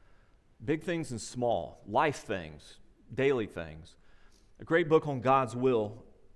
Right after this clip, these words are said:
is simply called Just Do Something by Kevin DeYoung. Just do something. And one of his quotes in Just Do Something is this. He says, "If you think God has promised this world will be a five-star hotel, you'll be miserable as you live through the normal struggles of life.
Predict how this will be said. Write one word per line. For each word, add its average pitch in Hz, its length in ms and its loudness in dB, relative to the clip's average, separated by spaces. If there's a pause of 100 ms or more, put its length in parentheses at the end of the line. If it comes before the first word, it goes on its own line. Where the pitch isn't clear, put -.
is - 60 -18
simply 143 380 -2
called 120 380 0
Just 120 320 -4
Do 120 180 -2
Something 69 560 -10 (100)
by 98 140 -6
Kevin 104 320 -4
DeYoung. 73 300 -10 (1000)
Just 190 220 -6
do 190 160 -2
something. 85 420 -6 (1200)
And 135 100 -8
one 202 100 0
of 185 60 0
his 143 100 -4
quotes 170 380 8
in 131 80 -4
Just 135 180 -6
Do 151 100 0
Something 127 380 -2
is 101 120 -6
this. 120 220 0
He 139 60 -6
says, 160 220 -4
"If 196 120 -2
you 233 80 -10
think 254 220 -8
God 165 240 4
has 143 100 0
promised 170 440 -2
this 131 140 -10
world 147 280 4
will 123 80 -4
be 120 100 0
a 101 60 0
five-star 151 500 0
hotel, 135 480 0 (760)
you'll 202 140 -2
be 233 140 0
miserable 139 720 2
as 113 120 -6
you 131 120 -2
live 131 220 4
through 127 100 -2
the 113 100 -4
normal 110 300 -2
struggles 98 360 -4
of 92 80 -10
life. 78 320 -6